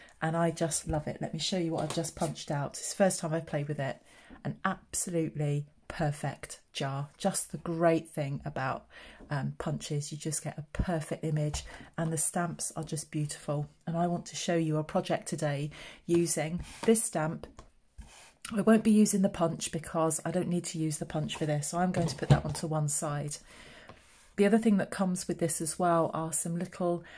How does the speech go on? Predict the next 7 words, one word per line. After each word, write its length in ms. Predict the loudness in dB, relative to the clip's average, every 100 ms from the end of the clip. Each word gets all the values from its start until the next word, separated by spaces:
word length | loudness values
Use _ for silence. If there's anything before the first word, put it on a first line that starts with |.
| -20 _
acetate 760 | -2 0 -2 -2 -2 -2 -6 -10 _ -2
jars 600 | 0 2 0 -2 -2 -4 _
that 120 | -6 -2
you 160 | -2
can 160 | -2 -2
actually 380 | -2 -4 -4 -2
make 340 | -2 -2 -8